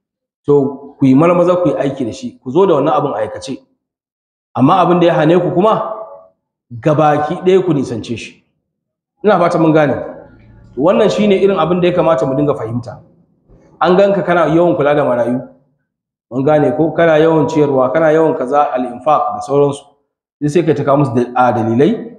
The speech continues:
Suratul Ma'un kaɗai ta ishe ka ainihin wato, wato misali. Ƴan uwa, yana daga cikin abin da ya kamata mu sani cewa yana da muhimmanci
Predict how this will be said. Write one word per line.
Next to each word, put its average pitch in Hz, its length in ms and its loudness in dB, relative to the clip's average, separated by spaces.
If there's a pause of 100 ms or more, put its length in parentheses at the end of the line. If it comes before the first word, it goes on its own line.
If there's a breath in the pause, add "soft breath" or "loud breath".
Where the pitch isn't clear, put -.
(180)
Suratul 165 400 0
Ma'un 127 320 0
kaɗai 139 300 0
ta 143 160 0
ishe 131 180 -4
ka 117 300 -4 (680)
ainihin 143 400 2
wato, 123 320 0
wato 107 260 -4
misali. 113 380 -2 (840)
Ƴan 180 120 2
uwa, 185 140 2
yana 196 160 2
daga 151 160 0
cikin - 180 -8
abin 160 220 0
da 160 80 2
ya 156 60 -6
kamata 147 260 -2
mu 131 100 -4
sani 160 240 2 (960)
cewa 147 500 4
yana 175 160 2
da 151 60 0
muhimmanci 165 760 -2